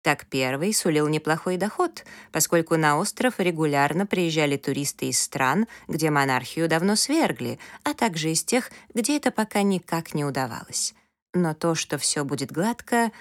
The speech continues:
бабушка надвое сказала. Второй вариант предполагал убытки, ведь ничто надо было кормить, поить и сторожить.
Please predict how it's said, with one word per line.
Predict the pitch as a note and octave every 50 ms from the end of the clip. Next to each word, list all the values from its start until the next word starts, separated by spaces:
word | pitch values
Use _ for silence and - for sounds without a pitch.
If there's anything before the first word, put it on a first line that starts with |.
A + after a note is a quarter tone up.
| - - _ _ _
бабушка | - G3+ G3 G3+ G#3+ G#3 A3 B3 - - - - C#4
надвое | C4 A3 D#3 C3+ B2+ B2+ B2 B2+ B2+ B2+ B2+
сказала. | - - - C3+ B2+ A#2+ B2+ B2 - - - - - _ _ _ _ _ _ _ _ _ _ _ _ _ _ _ _ _ _ _ _ _
Второй | - - - D4 D#4 E4 D4+
вариант | A#3+ B3 A#3 A3+ G#3+ G#3 G#3+ G#3 - -
предполагал | - A3 A3 - - - G#3 G#3 G#3 G3+ A3 G#3+ G#3+
убытки, | G#3+ G3 A3 A3+ A3 - - - - - E3 - _ _ _ _ _ _ -
ведь | E3+ E3+ E3+ E3 -
ничто | F3+ E3+ D#3 - - - - D3+ E3 G3+ - - - - _
надо | E3 E3+ E3 D#3
было | D#3 D#3 D#3 D3+ D3+
кормить, | - - F3 E3 D#3 C#3+ C3+ C3+ D3+ G3+ - - - - _
поить | F#3 E3+ D3 C#3 C3 C3 C#3 - -
и | - F#3
сторожить. | - - - G#3+ B3 C4+ C#4 B3 F3 - - - - -